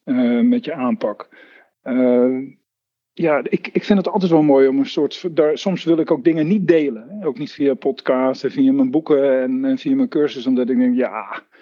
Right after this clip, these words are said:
die oorspronkelijkheid, die is ook goud waard, hè? Dat is ook mijn brand.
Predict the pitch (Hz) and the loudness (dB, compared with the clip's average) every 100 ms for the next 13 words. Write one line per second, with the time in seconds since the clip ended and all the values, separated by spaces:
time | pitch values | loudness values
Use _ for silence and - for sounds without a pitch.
0 | - - - - - - - 175 175 127 | -20 -20 -12 -12 -10 -14 -4 -2 -2 -6
1 | 127 127 139 - 180 - - 180 - 139 | -6 -6 -6 -8 -6 -4 -2 -2 2 0
2 | 113 - 185 156 180 175 139 127 120 123 | 0 -2 -2 2 0 4 2 2 0 2
3 | 143 117 107 - | 2 2 -6 -18